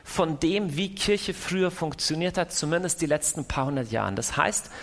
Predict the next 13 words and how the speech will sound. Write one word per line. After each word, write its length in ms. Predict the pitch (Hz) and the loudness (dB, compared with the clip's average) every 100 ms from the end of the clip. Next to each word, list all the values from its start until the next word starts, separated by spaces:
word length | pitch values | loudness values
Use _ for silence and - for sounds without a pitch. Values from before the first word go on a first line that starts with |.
| - - - - | -14 -16 -8 2
ob 160 | 185 | 2
uns 220 | 202 196 - | 2 0 0
das 320 | 185 - - | 2 2 0
zu 200 | - 196 | -2 0
evangelikal 760 | 170 170 156 147 - 170 208 | 2 2 0 0 4 4 4
klingt 360 | - 190 190 196 | 2 0 0 -2
oder 180 | 143 135 | -4 -2
zu 180 | - 135 | -4 -4
fromm 420 | - 147 175 208 | 0 4 4 2
oder 220 | - 139 | 2 2
zu 160 | - 143 | 2 2
sonst 380 | 165 185 - | 0 0 0
was, 380 | 123 147 - - | 2 2 0 -2